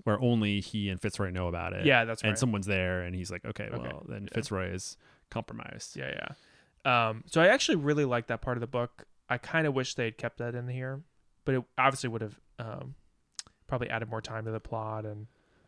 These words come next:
Speaker 2: I don't know. It kinda, it also diminishes Fitzroy's character a bit.
Speaker 1: Yeah.
Speaker 2: Does it not?
Speaker 1: He's kinda thrown away. You can just throw him away pretty
Speaker 2: Mm-hmm.
Speaker 1: easily.
Speaker 2: Yeah, it's
Speaker 1: Which
Speaker 2: like
Speaker 1: they sort of do. They just lock him away, and he comes back in, like, half an hour
Speaker 2: Yeah,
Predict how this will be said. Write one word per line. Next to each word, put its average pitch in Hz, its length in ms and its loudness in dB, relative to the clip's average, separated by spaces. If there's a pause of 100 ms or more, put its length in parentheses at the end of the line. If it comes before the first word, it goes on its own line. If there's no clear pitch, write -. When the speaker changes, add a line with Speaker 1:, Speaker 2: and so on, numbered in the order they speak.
(720)
Speaker 2:
I 180 60 6
don't 214 100 8
know. 196 100 12
It 151 80 6
kinda, 196 300 8
it 175 80 6
also 190 380 8
diminishes 143 580 0
Fitzroy's 127 340 -4
character 127 500 -4
a - 100 -14
bit. - 120 -12 (200)
Speaker 1:
Yeah. 127 180 4
Speaker 2:
Does 92 140 2
it 117 60 -4
not? 113 280 -4
Speaker 1:
He's 127 160 -4
kinda 165 180 4
thrown 120 220 4
away. 95 340 4
You 120 140 2
can 127 60 6
just - 160 -2
throw 113 120 4
him 95 120 2
away 87 280 0
pretty 104 200 -4
Speaker 2:
Mm-hmm. 85 80 -4
Speaker 1:
easily. 87 420 -8
Speaker 2:
Yeah, 170 200 8
it's 131 100 4
Speaker 1:
Which 139 80 10
Speaker 2:
like - 60 0
Speaker 1:
they 170 120 8
sort 196 100 4
of 147 80 4
do. 101 420 2
They 113 80 -2
just 113 120 -2
lock 113 220 2
him 117 80 2
away, 104 260 4
and 98 100 0
he 92 60 -4
comes 107 180 -2
back 98 380 0
in, 101 100 -14
like, 92 140 -10
half 98 180 -6
an 95 80 -8
hour 90 380 -10 (260)
Speaker 2:
Yeah, 127 360 6